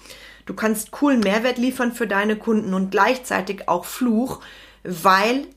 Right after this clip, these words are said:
dich Menschen kopieren können. Und das Gute ist, wenn wir uns gegenseitig supporten, wenn wir uns gegenseitig helfen.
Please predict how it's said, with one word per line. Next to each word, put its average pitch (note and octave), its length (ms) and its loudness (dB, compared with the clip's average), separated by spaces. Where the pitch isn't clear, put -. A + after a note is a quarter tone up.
dich G3 200 -4
Menschen G#3+ 520 -2
kopieren G#3+ 500 0
können. F3 360 -8
Und C4 260 6
das A#3+ 160 0
Gute F#4 280 8
ist, - 500 2
wenn G#3+ 260 2
wir A3+ 220 4
uns F#3+ 340 -2
gegenseitig G#3+ 720 0
supporten, G3 640 0
wenn F3+ 200 0
wir F3+ 120 0
uns D#3+ 320 -8
gegenseitig F#3 920 0
helfen. F3 480 0